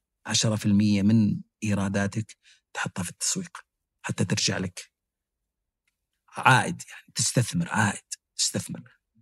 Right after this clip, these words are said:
فالتسويق مهم جدا. نقول كل واحد لازم يهتم بالتسويق، بالتطوير، بناء البيانات،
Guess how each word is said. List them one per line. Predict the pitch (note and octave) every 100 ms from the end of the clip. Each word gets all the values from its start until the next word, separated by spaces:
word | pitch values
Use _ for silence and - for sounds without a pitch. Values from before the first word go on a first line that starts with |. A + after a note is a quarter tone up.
| A#2+
فالتسويق | A2+ - - G#2+ G2+
مهم | F#2 G2
جدا. | G#2 G2 F#2 E3+ _
نقول | G2 G#2
كل | G2 A2+
واحد | G#2+ F2+
لازم | F#2 F#2+
يهتم | F2 G2
بالتسويق، | A2+ - A#2 B2+ A#2+ B2 - -
بالتطوير، | A#2 - A2+ B2+ B2 B2 - _ _
بناء | - G#2 G#2
البيانات، | G2+ G2 F#2 F2+ F2